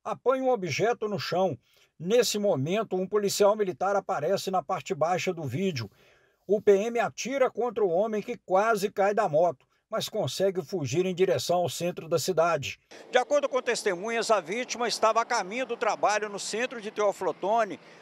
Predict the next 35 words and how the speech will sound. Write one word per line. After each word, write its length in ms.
montado 540
em 60
uma 180
bicicleta. 840
Atrás 480
dele, 420
um 360
motociclista, 920
apenas 460
uma 220
pessoa 420
na 100
motocicleta, 880
armado, 540
e 20
começou 460
a 20
efetuar 400
os 80
disparos. 720
A 140
vítima 480
veio 360
e 80
caiu 520
no 120
estacionamento 960
de 140
um 120
estabelecimento 680
comercial 460
à 100
margem 320
da 80
rodovia. 400